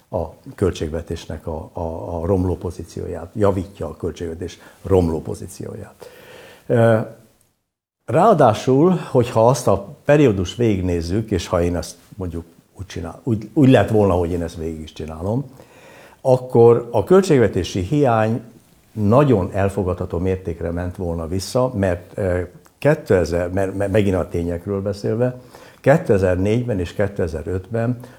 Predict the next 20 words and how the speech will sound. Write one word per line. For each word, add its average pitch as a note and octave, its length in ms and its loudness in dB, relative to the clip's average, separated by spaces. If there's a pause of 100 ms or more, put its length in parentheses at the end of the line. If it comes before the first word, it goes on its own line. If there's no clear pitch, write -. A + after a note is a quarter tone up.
körülbelül B2 460 4
évi A#2 320 0
egy-másfél G2 600 -2
százalékkal F2+ 800 -4
csökkent E2+ 600 0 (260)
a F2 80 -14
hiány. F2 360 -12 (960)
Ö, G2+ 280 4 (580)
tehát A2 480 2 (1080)
be B2+ 180 4
lehet A#2 300 4
hozni, F2+ 580 -2
és E2+ 200 -8
be G2 120 2
is G2 160 0
kell E3 220 4
hozni F#2 280 0
persze E2+ 380 -6
ezt - 240 -10
a, E2+ 160 -6